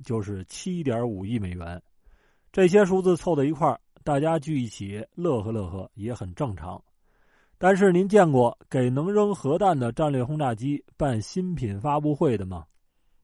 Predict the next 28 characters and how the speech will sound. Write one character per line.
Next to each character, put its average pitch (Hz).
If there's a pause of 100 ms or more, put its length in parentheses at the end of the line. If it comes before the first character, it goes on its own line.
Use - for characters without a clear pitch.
(120)
这 202
种 101
事 -
儿 127 (160)
要 131
说 143
别 117
人 131
干 110
不 90
出 95
来， 90 (180)
但 120
是 107
美 95
国 117
人 98 (160)
他 175
们 131
能 87
干 98
出 87
来。 87 (880)
十 -
二 185
月 185
二 165
号， 139